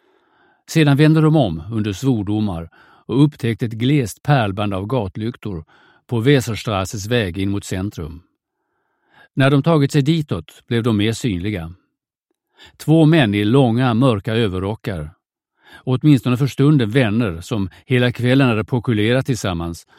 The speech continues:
och delat hemligheterna i krogens underhållning för utvalda gäster. Nu vandrar de in mot staden på svajiga ben. Då och då törnar de ihop,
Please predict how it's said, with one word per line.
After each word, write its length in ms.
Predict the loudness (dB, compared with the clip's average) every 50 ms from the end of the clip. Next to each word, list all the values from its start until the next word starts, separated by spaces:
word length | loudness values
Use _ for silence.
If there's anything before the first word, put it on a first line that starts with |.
| _ -20
och 260 | -20 _ -6 -4 0
delat 340 | 2 4 4 4 2 0 0
hemligheterna 720 | 2 2 2 2 0 -2 -2 -4 -4 -4 -4 -4 -2 -2 -2
i 80 | -2
krogens 440 | -2 -2 -2 -2 -2 -2 -4 -4 -2
underhållning 720 | -2 -2 -2 -4 -4 -4 -4 -4 -4 -4 -4 -6 -8 -10 -12 -18 -20 _
för 200 | _ -8 -6 -4
utvalda 600 | -2 -2 -2 -4 -4 -8 -8 -6 -6 -6 -6 -6
gäster. 460 | -6 -8 -8 -10 -12 -14 -16 -18 -18 -20 _ _ _ _ _ _ _ _ _ _ _ _ _ _ _ _ _ -20 -20 _
Nu 320 | 2 4 4 4 4 2 0
vandrar 440 | 0 2 2 2 4 2 2 2 2
de 140 | 2 2
in 100 | 2 0
mot 140 | -2 -4 -6
staden 500 | -6 -6 -4 -4 -2 -2 -4 -4 -6 -8
på 200 | -10 -10 -10 -10
svajiga 540 | -10 -8 -6 -6 -4 -4 -4 -4 -6 -6 -6
ben. 320 | -8 -8 -10 -12 -14 -18 -20 _ _ _ _ _ _ _ _ _ _ _ _ _ _ _ _ -20 -8 -6
Då 260 | -2 2 4 6 6
och 80 | 6 6
då 180 | 4 4 2
törnar 340 | 2 0 0 2 2 2 0
de 120 | 0 0 0
ihop, 420 | 0 0 0 -2 -4 -8 _